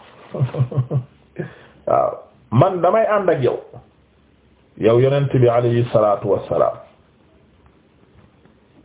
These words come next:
Léegi, bi nga xam ne ci la wax lool, mooy ànd ak moom def la, mooy non seulement dama lay gëm, mais damay def biir Makka fii, leeral fi sama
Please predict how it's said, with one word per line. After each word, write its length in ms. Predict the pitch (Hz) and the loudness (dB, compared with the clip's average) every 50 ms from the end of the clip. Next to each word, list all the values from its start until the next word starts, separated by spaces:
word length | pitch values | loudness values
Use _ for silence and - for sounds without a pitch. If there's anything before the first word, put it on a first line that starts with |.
| _ - 294 | _ -2 2
Léegi, 360 | 302 349 392 403 370 415 440 - - - - - - - _ _ - - - - - | 2 4 4 4 4 4 2 2 -2 -14 -18 -20 -20 -20 _ _ -20 -20 -20 -6 2
bi 120 | 185 277 330 | 4 4 6
nga 140 | 381 359 - | 4 2 2
xam 180 | 339 339 339 | 2 -2 2
ne 80 | 311 277 277 | 2 0 2
ci 60 | 311 311 | 4 2
la 100 | 311 294 | 4 4
wax 120 | 277 262 240 | 2 2 2
lool, 180 | 247 226 240 240 - - - - _ _ - - _ - _ _ _ _ _ - _ - _ - - - - - _ _ _ _ _ _ - - - 135 | 2 2 2 -2 -4 -12 -20 -20 _ _ -20 -20 _ -20 _ _ _ _ _ -20 _ -20 _ -20 -20 -20 -20 -20 _ _ _ _ _ _ -20 -12 -4 2
mooy 200 | 139 185 226 - 294 285 | 2 2 2 2 -2 -4
ànd 120 | 294 254 | -2 -2
ak 240 | 240 202 185 - 185 | -2 -2 -2 -4 2
moom 240 | 180 180 175 156 139 | 2 2 2 4 0
def 140 | 151 135 131 | 0 0 0
la, 140 | 139 - - 381 - - - _ _ - - - - - | -2 -2 -2 -2 -8 -12 -20 _ _ -20 -18 -14 -4 0
mooy 320 | 202 190 214 247 262 254 254 - - - - | 4 4 6 4 4 2 -2 -4 -12 -12 -4
non 240 | 165 175 226 277 294 | 0 2 2 2 4
seulement 320 | 285 262 240 226 208 190 185 | 2 0 2 2 0 0 0
dama 180 | 196 202 214 | 0 0 2
lay 160 | 202 196 180 151 156 | 2 2 2 2 0
gëm, 140 | 160 - - - - _ _ _ _ _ _ _ _ _ - - - - - | -2 -4 -4 -12 -18 _ _ _ _ _ _ _ _ _ -20 -20 -20 -8 0
mais 220 | 139 170 214 226 220 | 2 2 2 4 2
damay 240 | 226 262 285 285 | 2 2 2 2
def 160 | 285 262 208 - 185 | 2 0 -2 0 0
biir 160 | 220 226 202 202 | 0 0 2 0
Makka 300 | 208 220 214 - 202 - - | 0 -2 0 0 0 0 0
fii, 260 | 180 190 220 226 - - | -2 -6 -6 -6 -4 0
leeral 520 | - 123 160 226 269 302 311 311 294 285 - | 2 2 4 4 2 2 2 0 0 0 -2
fi 60 | 277 | 0
sama 160 | - 262 254 | 0 2 2